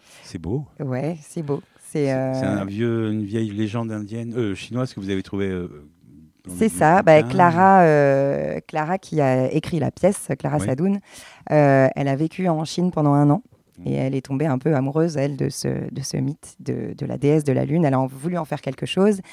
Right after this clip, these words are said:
Speaker 2: Et elle a, euh, voulu faire une pièce qui raconte, euh, notre rapport au temps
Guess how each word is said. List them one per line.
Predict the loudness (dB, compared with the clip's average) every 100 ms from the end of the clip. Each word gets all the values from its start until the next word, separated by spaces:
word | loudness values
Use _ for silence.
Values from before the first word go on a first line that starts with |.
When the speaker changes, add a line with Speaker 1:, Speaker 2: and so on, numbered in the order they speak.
| -20 -20 -20 _ -2
Speaker 2:
Et | 0 0 -2
elle | -2 2
a, | 2 4 2
euh, | 2 2 0 -2 -4
voulu | -6 -4 -4
faire | -2 0 0
une | -2
pièce | 0 0 0
qui | -8 -4 -2
raconte, | 0 -2 -2 -4 -4 -12 -20 -20 -20 _ -4
euh, | 0 2 2 2
notre | 2 0 0 -4
rapport | -2 2 4 4
au | 4
temps | 0 -2